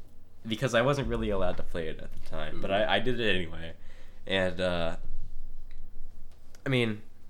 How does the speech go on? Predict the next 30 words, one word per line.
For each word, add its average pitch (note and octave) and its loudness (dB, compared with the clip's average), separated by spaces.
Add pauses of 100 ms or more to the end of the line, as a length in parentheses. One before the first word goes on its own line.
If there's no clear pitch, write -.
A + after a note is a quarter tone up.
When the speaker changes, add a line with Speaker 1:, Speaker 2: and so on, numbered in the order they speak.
(280)
Speaker 1:
I B2 6
played F#2+ 2
it. G#2 0
I C#3+ 6
did D3+ 4
finish C3+ 4
the - 0
game. E2 0 (340)
Uh, D2+ 0 (1500)
but A2 0
then, A2 2 (220)
over B2 2
time, F2 0
I F2 2
just F2+ -4
eventually F#2 -2
got E2+ -2
into, D#2+ -4
uh, D#2+ -4
other F#2 -2
Fallouts, E2 -2
Fallout E2+ -2
New D#2 -10
Vegas, D#2+ -8 (580)
that E2+ 2
type - 4
of - 6
thing. F2 6 (180)
Speaker 2:
You D3 4
re-, B2 6